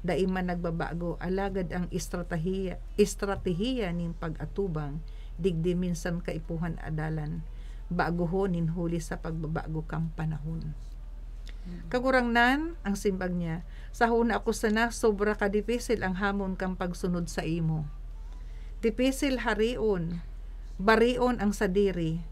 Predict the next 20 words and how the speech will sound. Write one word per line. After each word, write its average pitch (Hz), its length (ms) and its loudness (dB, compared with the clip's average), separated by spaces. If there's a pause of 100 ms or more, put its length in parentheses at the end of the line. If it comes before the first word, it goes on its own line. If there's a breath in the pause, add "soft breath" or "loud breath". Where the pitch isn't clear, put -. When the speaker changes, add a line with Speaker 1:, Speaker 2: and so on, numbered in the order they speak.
(360 loud breath)
Speaker 1:
ang 208 160 4
sakong 214 320 2
kinadakulaan, 190 1040 2
hararom 185 480 0
na 175 80 0
maray 170 400 0
ang 170 160 -2
impluensya 202 720 0
sa 175 240 -4
sakong 175 240 -2
pagkataho. 165 800 -2 (960 loud breath)
Ang 214 160 4
kadaklan 214 560 2
kaini 214 320 2
mga 190 320 0
grasyang 196 480 0
pinapakinabangan 185 1040 -2
ko 180 160 -2
ngunyan, 165 480 0 (480 loud breath)
alagad 233 400 4